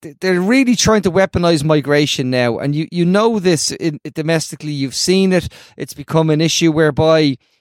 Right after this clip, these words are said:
you know, they're protesting at places. And I know you've been clear on, you know, on, on, on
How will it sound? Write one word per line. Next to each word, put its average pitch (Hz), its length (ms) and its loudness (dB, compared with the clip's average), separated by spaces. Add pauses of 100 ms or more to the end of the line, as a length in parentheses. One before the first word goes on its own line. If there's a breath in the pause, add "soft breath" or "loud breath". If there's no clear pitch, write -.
you 160 140 -2
know, 151 100 2
they're 147 160 2
protesting 160 760 0
at 143 100 -4
places. 156 400 -2
And 156 100 0
I 165 60 2
know 175 180 4
you've 156 260 -2
been 139 280 0 (360 soft breath)
clear 165 300 4
on, 151 220 2
you 156 100 2
know, 156 160 4
on, 156 220 2
on, 139 340 0
on 139 320 -2